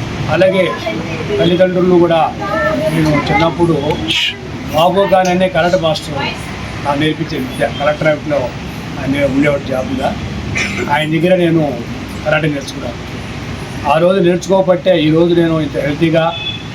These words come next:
ఉండడానికి కారణం ఏంటంటే ఆ కరాటే నేర్చుకోబట్టి. బాడీలో ప్రతి అవయవాన్ని కూడా గట్టిపరిచేది కరాటే.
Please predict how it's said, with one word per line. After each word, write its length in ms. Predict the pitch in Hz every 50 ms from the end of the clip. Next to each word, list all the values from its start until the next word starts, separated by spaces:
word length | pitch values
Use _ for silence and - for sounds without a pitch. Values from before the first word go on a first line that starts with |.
| - - - - - -
ఉండడానికి 280 | 156 160 156 156 -
కారణం 360 | 156 147 156 156 165 165 156
ఏంటంటే 600 | 156 156 151 147 143 160 175 180 170 151 135 139 - -
ఆ 40 | - - -
కరాటే 240 | 143 151 151 160 156
నేర్చుకోబట్టి. 1080 | 143 143 139 - - 139 135 - - - - - - - - 403 - 104 104 - - - - - - - - - - -
బాడీలో 480 | 151 160 180 190 196 202 202 196 196
ప్రతి 340 | 190 - 165 160 147 175 175
అవయవాన్ని 480 | 156 151 160 170 175 180 180 180 175 170
కూడా 200 | 160 156 151 151
గట్టిపరిచేది 960 | - - - - - 160 165 - 156 151 - - - 147 - - 175 190 - - - - - - - - - - - - 120
కరాటే. 260 | 139 147 135 131 123